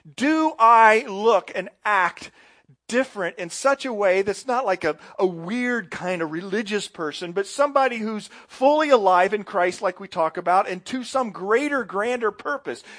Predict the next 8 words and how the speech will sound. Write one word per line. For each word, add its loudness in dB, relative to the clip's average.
Do -8
I 4
have 0
an -4
attraction -4
appeal 0
to -4
me? -6